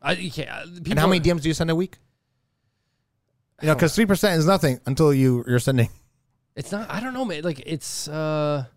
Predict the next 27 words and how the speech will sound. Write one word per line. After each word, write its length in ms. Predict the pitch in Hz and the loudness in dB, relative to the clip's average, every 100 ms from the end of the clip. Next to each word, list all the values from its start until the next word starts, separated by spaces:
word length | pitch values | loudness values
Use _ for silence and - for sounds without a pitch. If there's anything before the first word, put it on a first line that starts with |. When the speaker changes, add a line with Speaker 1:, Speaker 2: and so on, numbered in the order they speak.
| - | -4
Speaker 1:
I 80 | 135 | 0
know 100 | 143 | 0
what 80 | 123 | -2
you're 100 | 107 | -8
saying. 360 | 117 104 104 | -10 -10 -8
Yeah, 120 | 101 - 143 - - - - - | -8 -8 -12 -10 -12 -12 -16 -14
yeah. 80 | 151 _ | -16 _
<laughs> 120 | 185 | -12
Speaker 2:
Racking 280 | 170 170 175 | 0 0 0
up 60 | 151 | -2
numbers, 320 | 160 147 117 | 0 -2 -2
you 60 | 127 | -2
know? 180 | 143 - | -4 -6
Speaker 1:
Yeah, 100 | 117 | -6
yeah. 600 | 113 104 87 120 123 123 120 | -4 -6 -6 -2 0 0 -2
Um, 80 | |
Speaker 2:
It's 80 | 120 | -2
a 40 | 147 | 0
numbers 260 | 139 123 | 2 2
game. 160 | 113 98 _ _ _ _ _ _ _ _ _ | 0 -8 _ _ _ _ _ _ _ _ _
Speaker 1:
I 100 | 180 | 0
have 120 | 196 | 0
D 220 | 127 151 135 | 0 -2 -2
Ms 160 | 113 - | -4 -6
every 220 | 143 123 | -4 -4
single 260 | 113 120 107 | -4 -4 -4
day. 220 | 95 | -4